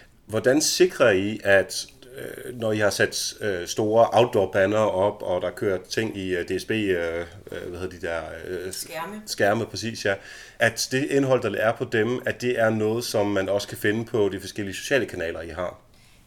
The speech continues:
Speaker 2: Jeg sidder, den måde, vi har organiseret os på, det er, at jeg sidder som content manager, sidder jeg altid i, vi har sådan en, øh, en kampagneproces, hvor et, vi har et opstartsmøde omkring en eventuel kampagne, lad os sige, D S B Familie, et nyt produkt, vi er gået ud med.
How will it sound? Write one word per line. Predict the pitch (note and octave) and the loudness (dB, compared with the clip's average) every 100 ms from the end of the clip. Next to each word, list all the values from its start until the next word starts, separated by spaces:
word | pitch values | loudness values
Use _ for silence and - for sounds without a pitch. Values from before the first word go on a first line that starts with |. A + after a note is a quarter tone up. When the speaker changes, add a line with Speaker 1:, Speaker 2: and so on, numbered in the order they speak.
| - | -2
Speaker 2:
Jeg | A3+ | 2
sidder, | - B3+ B3 A3 | 4 4 2 0
den | G#3+ G#3+ | 0 0
måde, | G#3 | 0
vi | G#3 | 0
har | G#3+ | 0
organiseret | E3+ E3+ E3+ G#3+ G3+ | 0 -2 -2 0 0
os | - | -2
på, | - F#3+ | -4 -6
det | F#3+ F3+ | -4 -4
er, | F3 - E3 | -4 -4 -4
at | |
jeg | F3+ | -2
sidder | C#4+ G#3+ G3+ E3+ | -2 -2 -4 -4
som | D3+ D#3 C#3+ | -6 -8 -12
content | E3 D#3 D#3 D#3+ | -12 -10 -10 -8
manager, | F3 G3 F#3+ E3 | -8 -8 -8 -6
sidder | - F3+ | -6 -6
jeg | D3+ | -6
altid | F3+ F#3 - F#3 | -6 -4 -6 -8
i, | - D#3 D3+ - - | -10 -12 -14 -18 -20
vi | E3+ | -12
har | E3+ | -8
sådan | D#3 D#3+ | -8 -8
en, | C#3 C#3 | -10 -8
øh, | C#3 B2+ B2+ B2+ - - - - | -8 -10 -10 -12 -16 -20 -20 -14
en | D3+ | -8
kampagneproces, | D#3 E3 G#3+ B3 A3 - F#3 F3+ - - - - - | -6 -4 -4 -4 -4 -6 -4 -6 -6 -10 -16 -20 -8
hvor | F#3 - - | -4 -2 -2
et, | - D3 - | -4 -6 -6
vi | D#3 | -8
har | D#3+ C3+ | -8 -4
et | |
opstartsmøde | F#3 - G3+ E3+ - E3 E3 | -2 -2 -4 -6 -8 -10 -12
omkring | D#3 C#3 D#3+ D3+ D3 - | -12 -14 -14 -14 -16 -14
en | D3 C#3+ | -12 -10
eventuel | C3+ D#3+ D3+ - | -10 -10 -10 -10
kampagne, | C3 D3 D#3+ D#3+ | -12 -10 -10 -10
lad | C#3 | -10
os | |
sige, | - D3+ D3+ - - - | -10 -10 -14 -16 -20 -14
D | D3+ | -12
S | |
B | - D#3 D3 | -8 -8 -8
Familie, | D3+ F3 D3 C3 | -10 -10 -10 -10
et | |
nyt | D3+ D3+ | -10 -12
produkt, | C#3 D3+ D3+ | -10 -10 -8
vi | D3+ | -12
er | C3+ | -12
gået | C3+ | -10
ud | D#3+ F3 | -10 -10
med. | D3+ | -12